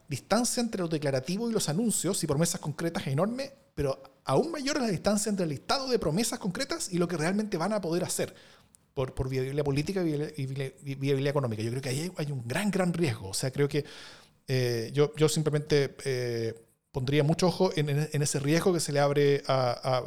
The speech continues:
a, a, a Boric entre lo que, entre, entre lo que declara versus lo que promete versus lo que va a poder hacer.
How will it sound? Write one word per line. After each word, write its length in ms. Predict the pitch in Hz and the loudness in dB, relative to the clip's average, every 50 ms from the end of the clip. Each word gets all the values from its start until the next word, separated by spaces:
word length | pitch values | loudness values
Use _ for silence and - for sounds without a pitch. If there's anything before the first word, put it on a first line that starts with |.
| - - - | -6 -6 -2
a, 340 | 139 120 113 117 110 110 110 | -2 0 0 0 0 -2 -2
a, 140 | - - 139 | -4 -4 -4
a 120 | 127 - 127 | -2 0 0
Boric 300 | 123 131 139 151 - 147 | 2 2 2 2 0 -2
entre 260 | 139 127 - 131 123 | -4 -2 -2 0 0
lo 100 | 123 123 | 0 0
que, 220 | 123 120 113 117 117 - - - - - - - - - - - _ - - _ _ | 0 -2 -4 -4 -4 -6 -10 -18 -18 -20 -20 -20 -20 -20 -20 -20 _ -20 -20 _ _
entre, 600 | - 127 127 120 - - 131 127 127 123 - - - | -2 -2 -2 -2 -2 -2 -2 0 -2 -2 -4 -2 -2
entre 260 | 135 131 - 135 131 | -2 0 0 0 0
lo 120 | 131 131 | 0 0
que 140 | - 127 123 120 127 127 123 | -2 -4 -6 -6 -10 -8 -8
declara 580 | 131 123 - 147 156 196 220 247 269 - - - | -6 -2 2 2 2 2 2 -2 -4 -6 -10 -2
versus 300 | - 135 - - - 160 | 0 0 0 2 0 -2
lo 60 | 147 143 | -4 -2
que 60 | 143 | -2
promete 460 | 143 127 139 175 175 190 240 247 - - | -2 0 0 0 0 0 -2 -4 -4 -6
versus 260 | 147 - 131 - 151 | -4 -4 -4 -4 -4
lo 60 | 139 127 | -2 0
que 80 | 139 | 0
va 40 | 131 | 0
a 40 | 127 | 2
poder 140 | 127 120 113 | 0 0 -2
hacer. 220 | - - - | -4 -6 -8